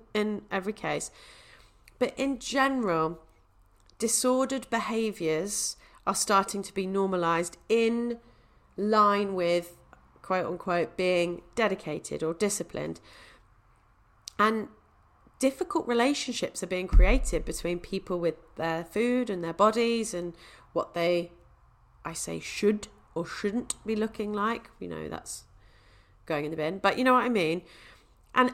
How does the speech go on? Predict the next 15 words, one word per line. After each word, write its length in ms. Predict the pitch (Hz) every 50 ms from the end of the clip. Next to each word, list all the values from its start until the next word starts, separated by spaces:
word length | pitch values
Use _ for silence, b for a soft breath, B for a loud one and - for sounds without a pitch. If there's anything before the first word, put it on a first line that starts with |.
| -
everyone 360 | - 277 269 311 311 311 311 277
comes 360 | - 233 254 233 226 226 -
from 160 | - 220 214
a 60 | 202
different 520 | 202 - - 233 202 - - - 220 190 196
viewpoint 520 | 196 208 196 196 196 - 190 190 190 -
and 220 | - - 165 165 -
background 640 | - 196 - - - - 208 190 185 180 180 180 -
with 160 | - - -
this 260 | - 175 175 175 -
because 300 | - 180 - 175 170 170
of 80 | 165 -
people's 300 | - 185 185 - 170 -
past 280 | - 160 160 165 -
experiences, 840 | - - - - 233 233 226 226 - - - - 226 226 220 220 -